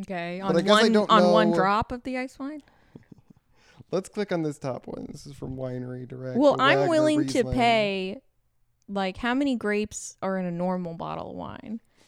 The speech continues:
Speaker 1: 'Cause I'm willing to pay,
Speaker 2: Let me,
Speaker 1: like,
Speaker 2: let me check if this says how many grapes are in it. <laughs>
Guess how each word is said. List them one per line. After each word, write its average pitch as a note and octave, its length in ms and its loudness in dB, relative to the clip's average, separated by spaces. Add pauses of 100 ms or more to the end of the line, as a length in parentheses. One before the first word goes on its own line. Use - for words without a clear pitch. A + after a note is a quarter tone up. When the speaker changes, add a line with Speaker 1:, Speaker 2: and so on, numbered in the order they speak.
(140)
Speaker 1:
'Cause A#3+ 120 -2
I'm C4+ 160 2
willing D#4 260 0
to A#3+ 160 -2
pay, B3+ 520 -4
Speaker 2:
Let - 20 -8
me, G#3+ 80 -6
Speaker 1:
like, F3+ 560 -6
Speaker 2:
let F3+ 140 -2
me C#4 80 -4
check G3 260 -4
if F3 120 -10
this D3+ 160 -4
says D3 220 -2
how C#3+ 100 -4
many C3+ 160 -8
grapes - 400 -8
are - 80 -6
in D3+ 160 -6
it. - 100 -10
<laughs> - 40 -16